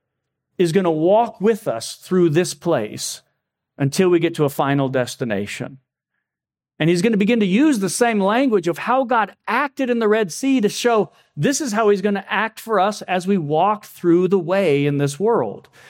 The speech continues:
And whatever enemies come upon us in the wilderness, whatever battles that we have to fight through Canaan,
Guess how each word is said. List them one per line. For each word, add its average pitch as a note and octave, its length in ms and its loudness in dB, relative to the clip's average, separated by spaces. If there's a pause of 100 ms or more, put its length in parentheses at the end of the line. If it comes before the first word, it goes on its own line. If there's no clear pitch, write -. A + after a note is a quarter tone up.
(560)
And B2+ 100 2
whatever F3+ 320 2
enemies A#3+ 440 2
come A#3+ 160 0
upon A#3 360 -2
us A3+ 160 -2
in A3+ 60 0
the G#3 80 0
wilderness, G#3+ 560 0
whatever F#3 340 2
battles G#3 400 0
that G3+ 120 0
we G3+ 80 0
have G#3 100 0
to F#3 60 -6
fight F#3+ 360 -2
through G3 220 -2
Canaan, C3+ 580 -2